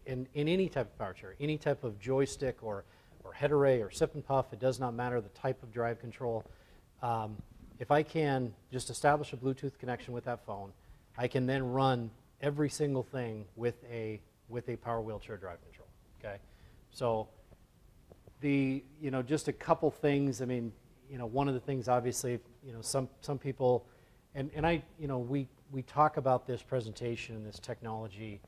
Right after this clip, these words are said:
to all kinds of different diagnoses, right? I mean, there are a lot of diagnoses we work with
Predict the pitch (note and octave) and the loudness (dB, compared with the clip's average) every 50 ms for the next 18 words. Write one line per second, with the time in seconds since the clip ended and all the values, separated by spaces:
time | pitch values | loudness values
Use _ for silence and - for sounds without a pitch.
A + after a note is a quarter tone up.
0 | - - _ _ _ - - - - - B2+ B2 B2 B2+ A#2+ - - B2 A#2+ A#2+ | -20 -20 _ _ _ -18 -18 -10 -4 0 2 2 2 2 0 -2 -4 -4 -4 -4
1 | G#2+ A#2 G#2 F#2 G2+ A#2 G#2+ - A#2+ G#2 A2+ G#2+ G#2+ G#2 G#2 G#2 G#2 G#2 - - | -6 -8 -12 -10 -10 -10 -8 -8 -8 -6 -6 -6 -6 -6 -8 -10 -12 -12 -10 -12
2 | C3+ A2+ A2 - - A2 G#2+ G#2+ G#2+ A2 G#2+ G#2 G#2 G2+ G2+ G#2 G#2 G#2+ A2+ A2+ | -12 -12 -14 -14 -10 -10 -8 -8 -8 -10 -12 -12 -12 -12 -10 -8 -6 -4 -4 -4
3 | A2 G2+ A2+ G#2+ G#2 G#2 A2 A2 G#2+ - A2 F#2+ G2 A2 G#2 G2 A2 G#2+ G#2+ - | -4 -4 -4 -4 -4 -6 -8 -10 -10 -12 -14 -14 -14 -14 -10 -6 -6 -6 -6 -6
4 | A#2+ A2 G#2 | -8 -10 -10